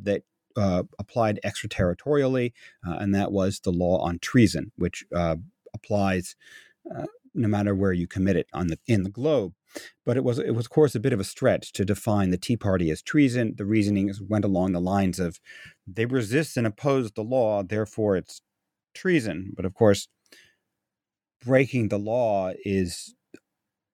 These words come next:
breaking the law you broke. It is not also <laughs> treason. Um, so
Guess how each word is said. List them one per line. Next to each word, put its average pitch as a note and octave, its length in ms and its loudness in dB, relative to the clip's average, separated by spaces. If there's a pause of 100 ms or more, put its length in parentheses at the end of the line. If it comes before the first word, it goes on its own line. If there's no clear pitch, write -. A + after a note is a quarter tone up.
(320)
breaking A2+ 340 0
the G2 80 -2
law F#2+ 220 2
you F2 140 -2
broke. G2 400 0
It F2 120 -6
is F2+ 100 -6
not F2+ 220 0
also F#2+ 400 0
<laughs> - 40 -16
treason. A2 480 2 (340)
Um, A2+ 380 0 (240)
so B2 340 -2